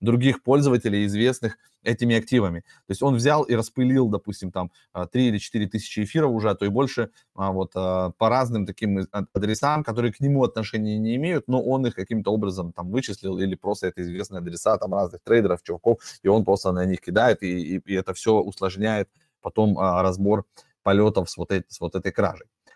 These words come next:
Ну и часть, естественно, будет отмыта через микшеры, а, миксеры. Значит, М-, MicroStrategy – привлекла двести пять, а, миллионов, а, долгового финансирования для покупки биткоина. У них как бы простая абсолютно модель.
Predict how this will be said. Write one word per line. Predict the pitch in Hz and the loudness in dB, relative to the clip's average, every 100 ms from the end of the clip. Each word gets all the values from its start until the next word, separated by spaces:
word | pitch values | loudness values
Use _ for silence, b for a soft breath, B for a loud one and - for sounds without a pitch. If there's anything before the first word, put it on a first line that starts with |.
| b | b
Ну | 147 | 4
и | 147 | 4
часть, | 127 143 | 4 2
естественно, | 104 120 123 95 | 0 -2 -4 -4
будет | 90 98 | -4 -4
отмыта | 87 92 95 | -4 -4 -6
через | - 95 92 | -6 -4 -2
микшеры, | 98 - 82 - _ b b b 123 | -4 -6 -14 -16 _ b b b -12
а, | - 90 | -4 -2
миксеры. | 92 87 87 82 | -2 -4 -6 -6
Значит, | 98 98 | -6 -2
М-, | 117 123 | -2 0
MicroStrategy – | 120 135 135 127 - 139 - 90 87 - _ - | 2 2 2 0 2 2 2 -2 -6 -10 _ 0
привлекла | 110 110 113 127 120 | 2 2 2 2 2
двести | 92 98 120 - | 2 0 -2 -6
пять, | 104 120 110 - | 0 2 2 -2
а, | 98 95 95 | -4 -2 -2
миллионов, | 104 113 107 92 87 | 0 0 0 -2 -6
а, | 90 | -4
долгового | 92 101 107 101 | 0 0 2 0
финансирования | 90 98 95 110 95 92 | 0 -4 -2 0 0 -2
для | 92 | -2
покупки | 92 113 - | -4 -8 -4
биткоина. | 92 101 - 165 156 | -4 -2 0 2 2
У | 110 | 2
них | 113 110 | 0 -2
как | 90 | -4
бы | 87 | -4
простая | 85 113 - 104 90 | -2 -2 0 -2 -2
абсолютно | - 95 90 98 | -2 -4 -2 -2
модель. | 107 139 170 | 2 4 2